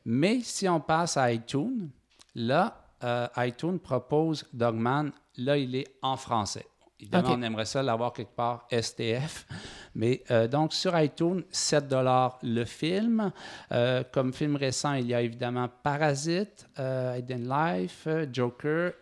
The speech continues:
Speaker 1: Dogman, on vient d'en parler, mais aussi les Québécois, Réservoir, Les Barbares de la Malbaie, Il pleuvait des oiseaux et Sympathie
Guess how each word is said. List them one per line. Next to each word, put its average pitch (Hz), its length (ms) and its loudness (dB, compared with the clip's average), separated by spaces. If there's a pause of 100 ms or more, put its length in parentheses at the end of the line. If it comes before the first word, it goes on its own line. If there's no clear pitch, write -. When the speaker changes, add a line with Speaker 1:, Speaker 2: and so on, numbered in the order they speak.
Speaker 1:
Dogman, 113 460 -2
on 120 40 -2
vient 117 120 -2
d'en 117 100 -2
parler, 143 400 -2
mais 165 220 2
aussi 202 520 -2 (200)
les 123 240 -6
Québécois, 147 960 0 (420)
Réservoir, 113 920 2
Les 110 460 -2
Barbares 123 640 0
de 117 80 -4
la 113 160 -2
Malbaie, 113 720 -2 (360)
Il 117 180 -2
pleuvait 120 380 0
des 110 240 -2
oiseaux 104 520 -2 (220)
et 135 180 -2
Sympathie - 960 -6